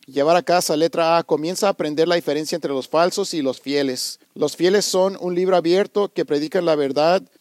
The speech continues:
para exaltar a Cristo, para conocer a Cristo, para los, que, que los pecadores vengan a Cristo y se vuelvan como Cristo en obediencia a la, a palabra de Cristo. Los falsos son reservados, quienes predican sus propias ideas para vivir como quieran y conmoverlos emocionalmente de manera inteligente para que los amen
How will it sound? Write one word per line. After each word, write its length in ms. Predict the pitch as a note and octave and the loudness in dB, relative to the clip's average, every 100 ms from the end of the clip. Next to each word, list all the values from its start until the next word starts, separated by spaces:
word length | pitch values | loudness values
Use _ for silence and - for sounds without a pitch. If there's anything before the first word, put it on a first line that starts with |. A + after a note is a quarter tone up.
| _ - | _ 0
para 180 | D3 | 2
exaltar 480 | C#3+ - C#3+ D#3+ E3+ | 2 0 -2 2 2
a 100 | F3+ | 2
Cristo, 460 | - E3+ G3 - G3+ | 0 -4 -4 -4 -4
para 240 | F3+ D3 | 0 0
conocer 400 | C#3+ C#3 B2+ E3 | 0 -4 -2 -2
a 60 | F3 | -2
Cristo, 380 | E3+ F3 - F3 | -2 -6 -6 -4
para 200 | D3 C3+ | -2 -2
los, 240 | C3+ - _ _ | -2 -6 _ _
que, 120 | - | -12
que 200 | C3+ D3+ | -6 -4
los 100 | C3+ | -4
pecadores 480 | - C3+ C3 D3 E3+ | -4 -4 -2 0 -2
vengan 260 | D3 E3 D#3+ | -4 -4 -4
a 60 | |
Cristo 380 | C#3+ D#3+ D#3+ F#3 | -4 -6 -6 -6
y 40 | D#3 | -4
se 140 | C3+ | -4
vuelvan 320 | B2+ D#3 D#3+ | -4 -4 -4
como 220 | D3 C3 | -4 -6
Cristo 320 | A#2+ C#3+ C#3+ D#3+ | -6 -8 -6 -6
en 80 | |
obediencia 480 | C#3+ B2 C3 C#3 D#3+ | -4 -4 -6 -4 -4
a 60 | C#3+ | -4
la, 80 | C3+ | -6
a 120 | A#2+ | -6
palabra 440 | - A2+ B2+ D3 C3 | -4 -2 0 -2 -4
de 100 | - | -6
Cristo. 460 | A2+ A#2 - G2+ _ _ _ | -10 -10 -12 -14 _ _ _
Los 180 | C3+ C#3 | -6 -2
falsos 360 | - G3+ G#3+ - | 2 2 2 0
son 160 | F#3 | 0
reservados, 800 | G3 F3+ D#3+ D3+ G3 G3 D3+ - | 0 0 0 2 2 2 -2 -6
quienes 260 | - D3 C#3 | -6 -6 -4
predican 300 | C#3+ D3+ F3+ | -4 -4 -4
sus 160 | D#3+ - | -8 -4
propias 340 | D3+ F3+ E3+ | -4 -4 -4
ideas 380 | D3 D#3 F3+ - | -2 0 0 -2
para 180 | C#3+ C#3+ | -6 -4
vivir 300 | C#3 D3+ - | -4 -4 -4
como 240 | E3 C3+ | -4 -4
quieran 400 | D3+ E3+ F#3 - | -2 -2 -2 -4
y 80 | C#3 | -4
conmoverlos 580 | C#3+ B2+ B2 D3 F3 D#3+ | -4 -2 -2 -4 -4 -4
emocionalmente 880 | D3 C3+ C3+ D3 D#3+ E3 E3 F3+ | -4 -6 -2 -2 -2 -4 -4 -2
de 100 | D#3+ | -2
manera 320 | C3 C3+ D#3 | -2 -2 -2
inteligente 720 | E3 D#3 C#3+ B2+ D#3 D#3+ E3+ E3+ | -2 -4 -4 -4 -4 -4 -6 -4
para 220 | D3 C3 | -4 -4
que 140 | B2+ | -6
los 200 | A2+ - | -6 -6
amen 380 | C#3+ D#3+ F3 | -6 -6 -8